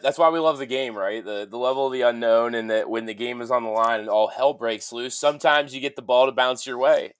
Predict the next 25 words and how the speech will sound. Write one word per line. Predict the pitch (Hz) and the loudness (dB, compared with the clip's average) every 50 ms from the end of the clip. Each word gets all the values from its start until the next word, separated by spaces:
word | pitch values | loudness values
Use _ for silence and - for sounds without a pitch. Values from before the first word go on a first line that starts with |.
| - | -10
And, | 107 120 117 113 110 110 101 - | -8 -8 -6 -8 -10 -12 -10 -6
uh, | 117 110 107 107 110 110 110 - _ _ _ - - - _ _ - | -4 -2 -2 -2 -2 -4 -4 -6 _ _ _ -20 -20 -20 _ _ -8
on | 110 120 120 | -8 -6 -4
Saturday | - 156 139 135 135 135 135 131 | -2 0 0 0 2 2 2 2
afternoon, | 131 131 - - 127 123 123 123 123 120 117 | 2 0 -2 -6 -10 -12 -10 -10 -10 -10 -6
Friday | - - 143 156 175 165 147 135 | -2 2 4 4 4 4 4 4
afternoon, | 127 117 - - - 113 113 113 113 | 4 4 2 -2 -8 -12 -8 -6 -4
I | 110 110 | -4 -4
keep | - - 131 117 - | -6 -10 -18 -16 -14
doing | - 131 131 123 113 | -12 -10 -8 -8 -4
that. | 107 104 104 101 95 104 | -4 -2 -2 -2 -2 -4
You | 110 | -4
know, | 107 | -4
we're | 110 113 | -4 -4
in | 110 | -4
that | 107 98 - | -4 -4 -4
Thanksgiving | - 117 113 107 - - 123 104 107 98 | -4 -4 -4 -4 -6 -8 -8 -8 -8 -2
holiday | - 117 110 113 113 110 110 110 110 | 2 4 6 6 6 4 2 0 0
where | 104 104 101 | 0 -2 -4
the | 90 98 | -8 -12
days | 92 - 110 107 110 110 104 - | -10 -6 -4 -2 -2 -4 -2 -2
don't | 110 110 90 | 0 -2 0
make | 101 101 98 - | -2 -6 -6 -6
any | 104 98 98 98 | -6 -6 -8 -10
sense. | - - - 113 113 113 110 - - - - | -8 -6 -2 -2 -2 -2 -4 -6 -10 -10 -10